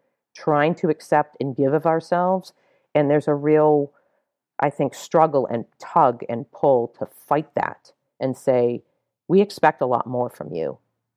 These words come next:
And I know this is across a lot of workers, but it's really, I feel like, profoundly, um, I, I was there, I, I feel, in, in, in nursing,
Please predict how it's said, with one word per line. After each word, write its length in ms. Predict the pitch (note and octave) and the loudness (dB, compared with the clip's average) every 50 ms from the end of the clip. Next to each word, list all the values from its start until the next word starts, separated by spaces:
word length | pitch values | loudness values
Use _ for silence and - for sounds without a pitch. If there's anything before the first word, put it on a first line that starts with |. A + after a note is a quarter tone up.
| _ - | _ -2
And 100 | D#3 F#3 | 0 2
I 60 | F#3 | 2
know 140 | F#3+ G3+ F#3+ | 4 4 2
this 140 | F#3+ F#3+ - | 2 0 -4
is 100 | E3 - | -4 -6
across 360 | C#3 - - C3 B2+ B2 - | -6 -4 -2 -2 -2 -2 -2
a 40 | C3+ | -2
lot 220 | B2+ B2 B2 B2+ | -2 0 0 0
of 100 | C#3 B2+ | -2 -2
workers, 540 | B2+ C#3+ B2 A#2+ - - - - _ _ _ _ _ _ _ _ _ - | -4 -4 -6 -6 -6 -10 -14 -14 _ _ _ _ _ _ _ _ _ 0
but 280 | C#3+ C3 A#2+ - - _ _ _ _ _ _ _ _ | 0 0 0 0 -4 _ _ _ _ _ _ _ _
it's 240 | - C#3 - - - | -8 -8 -8 -8 -8
really, 520 | C#3+ D3 D#3+ D#3 D3+ D3 C#3+ C3+ C3 - - | -4 0 2 2 4 4 2 0 0 -2 -2
I 160 | C#3 D3 - | -4 -4 -4
feel 260 | - - - C#3+ C3 | -4 -2 0 0 0
like, 240 | B2+ B2+ A#2+ A#2+ B2 - _ _ _ | 2 0 0 -2 -4 -8 _ _ _
profoundly, 760 | - - - - C#3+ C3 C3 B2 B2+ C3 C3 C3+ A#2 - _ _ _ _ _ _ _ _ _ _ _ _ _ _ | -6 -6 -4 -4 -4 -2 -2 -4 -6 -8 -8 -10 -12 -14 _ _ _ _ _ _ _ _ _ _ _ _ _ _
um, 380 | C3+ C3 B2 A#2 A#2+ A2+ - - _ _ _ _ _ _ _ _ _ _ _ _ _ _ _ _ _ _ _ _ _ _ _ _ _ _ _ _ _ _ _ _ _ _ _ _ | -2 -2 -2 -2 -4 -8 -12 -16 _ _ _ _ _ _ _ _ _ _ _ _ _ _ _ _ _ _ _ _ _ _ _ _ _ _ _ _ _ _ _ _ _ _ _ _
I, 140 | - - - - - - | -10 -10 -10 -10 -8 -6
I 40 | |
was 180 | C#3 C3+ C3+ C#3 | -6 -6 -4 -4
there, 480 | C3+ - - C#3 C#3+ C3 G#2+ G#2+ G2+ - _ _ _ _ - D3 | -2 2 4 4 4 4 2 0 -4 -8 _ _ _ _ -6 -4
I, 160 | C#3 C3 - - | -4 -4 -4 -4
I 100 | - C#3+ | -4 -4
feel, 500 | D3+ - - C3+ B2+ A#2+ A#2 A#2 A#2 - _ - | -4 -6 -4 -2 -2 -2 -2 -2 -6 -8 _ -6
in, 240 | C3 A#2+ B2 A#2+ - - | -6 -6 -6 -8 -10 -8
in, 320 | C3 B2 A#2+ A#2+ A#2+ - - - | -8 -8 -8 -8 -10 -12 -12 -12
in 180 | B2+ B2 A#2+ | -12 -10 -6
nursing, 560 | A#2+ B2+ C3 B2+ - - B2+ B2 A#2+ A#2+ - | -6 -6 -6 -4 -4 -6 -6 -6 -6 -10 -16